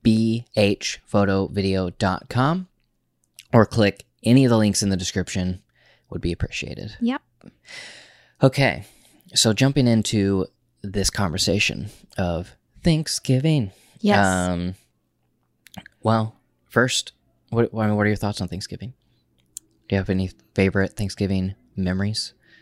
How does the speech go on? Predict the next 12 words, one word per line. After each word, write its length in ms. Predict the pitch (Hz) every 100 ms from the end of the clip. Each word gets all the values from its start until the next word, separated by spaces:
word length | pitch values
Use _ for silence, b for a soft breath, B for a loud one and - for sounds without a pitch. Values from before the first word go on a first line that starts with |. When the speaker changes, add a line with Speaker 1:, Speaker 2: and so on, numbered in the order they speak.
| b - -
Speaker 2:
I 60 | 277
mean, 200 | 311 294
nothing 340 | 285 285 349
in 140 | 320 262
particular. 760 | 226 226 - 208 196 208 254 269 -
I 80 | 208
think 400 | 220 214 - - _
my 280 | 214 208 202
Thanksgivings 800 | 202 208 202 - 202 190 190 196
are 100 | 190
pretty, 400 | - 190 185 180
um, 500 | 180 185 180 180 185